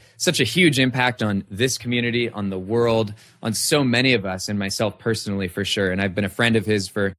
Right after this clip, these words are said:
eighteen years now and business partner. And Hal, we're wishing you the best, buddy. Thanks for everything that you continue to do to make a difference, even as you're battling what you're battling. So we're gonna rock this out today. And today's episode is all about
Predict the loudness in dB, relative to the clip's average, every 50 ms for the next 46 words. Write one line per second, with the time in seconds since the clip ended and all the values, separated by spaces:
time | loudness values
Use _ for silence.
0 | _ _ _ _ 2 2 2 2 2 2 2 2 4 4 4 4 4 4 2 2
1 | 2 2 4 4 2 2 2 2 2 0 0 0 -2 -2 -2 -2 -2 0 0 0
2 | 0 -2 -2 -2 -2 -6 _ _ _ _ -8 -2 0 0 2 2 0 0 2 2
3 | 4 4 4 4 4 4 2 2 2 2 2 2 2 0 0 2 2 2 2 0
4 | -2 0 2 4 4 2 0 -2 -6 _ _ _ _ _ 0 0 0 0 2 0
5 | 2 2 4 4 4 4 4 2 2 2 0 2 2 0 0 2 2 2 2 2
6 | 2 2 2 2 2 2 2 0 0 0 -2 -2 -2 -2 -2 -2 -4 -6 -6 -2
7 | 0 2 2 2 4 2 2 2 2 0 0 0 -2 -2 0 0 0 2 2 2
8 | 0 0 -2 -2 -4 -4 -4 -4 -2 -2 -2 -2 -4 -4 -6 -6 -4 -2 0 0
9 | 0 -2 -4 -8 _ _ _ _ -4 -2 0 2 2 4 4 4 4 4 2 0
10 | -2 0 0 2 2 2 0 0 -4 -6 -4 -4 -2 -4 -4 -8 -12 _ _ _
11 | _ _ _ _ -2 0 2 4 4 4 4 2 0 -2 -4 -2 2 4 4 4
12 | 4 2 2 2 0 0 2 0 0 0 2 2 2 2 2 2 0 0 -2 _
13 | _ _ _ 0 2 2 2 0 0 2 4 4 6 4 4 2 2 2 4 4
14 | 4 4 4 2